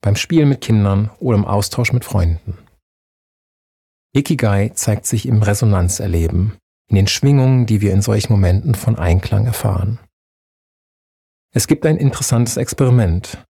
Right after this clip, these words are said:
bei dem zwei Metronome mit unterschiedlichem Takt auf einem Brett stehen. Das Brett wiederum steht auf zwei leeren, flach liegenden Getränkedosen,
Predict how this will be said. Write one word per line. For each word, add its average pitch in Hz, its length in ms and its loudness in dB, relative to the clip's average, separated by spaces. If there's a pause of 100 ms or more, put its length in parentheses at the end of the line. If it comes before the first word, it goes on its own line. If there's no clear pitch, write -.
(220)
bei 98 80 0
dem 101 200 2
zwei 107 380 -2
Metronome 101 560 2
mit 98 220 -2
unterschiedlichem 131 680 -2
Takt - 380 -8
auf 202 160 -6
einem 110 260 2
Brett - 260 -4
stehen. - 380 -4 (1000)
Das - 180 -2
Brett 110 300 -2
wiederum 101 340 2
steht - 220 -4
auf - 120 -6
zwei 107 380 -2
leeren, 110 500 0
flach - 480 -4
liegenden 107 320 0
Getränkedosen, 107 920 -2